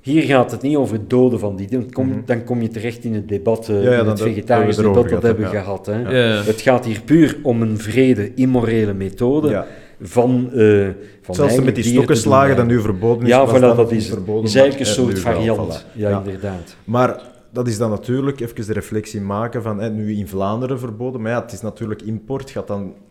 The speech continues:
Speaker 2: hoogstwaarschijnlijk wel stijgen. Dus, dus het probleem wordt natuurlijk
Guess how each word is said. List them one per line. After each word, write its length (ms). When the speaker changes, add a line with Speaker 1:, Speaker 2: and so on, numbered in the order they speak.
Speaker 2:
hoogstwaarschijnlijk 640
wel 140
stijgen. 540
Dus, 260
dus 220
het 140
probleem 540
wordt 380
natuurlijk 520